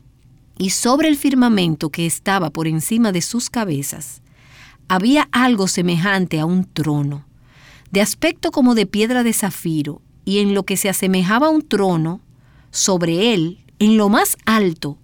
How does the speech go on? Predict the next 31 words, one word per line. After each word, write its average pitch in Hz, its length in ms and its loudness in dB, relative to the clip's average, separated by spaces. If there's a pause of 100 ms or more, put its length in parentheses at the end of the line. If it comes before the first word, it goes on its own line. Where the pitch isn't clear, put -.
(240)
había 214 340 2
una 277 220 6
figura 214 600 2
con 170 180 -2
apariencia 175 640 -2
de 170 160 0
hombre. 151 460 -4 (880)
Entonces 233 720 2
vi 285 220 4
en 214 100 2
lo 202 100 0
que 190 100 -2
parecían 208 580 0
sus 294 240 0
lomos 170 720 0
y 185 140 0
hacia 170 320 0
arriba 160 500 -2 (480)
algo 349 280 2
como 269 240 4
metal 233 360 2
refulgente 214 680 0
que 180 120 -2
lucía 196 460 -2
como 170 240 -2
fuego 202 520 -2
dentro 170 340 -2
de 165 300 0
ella 165 440 -2
en 180 240 -2
derredor. 147 540 -4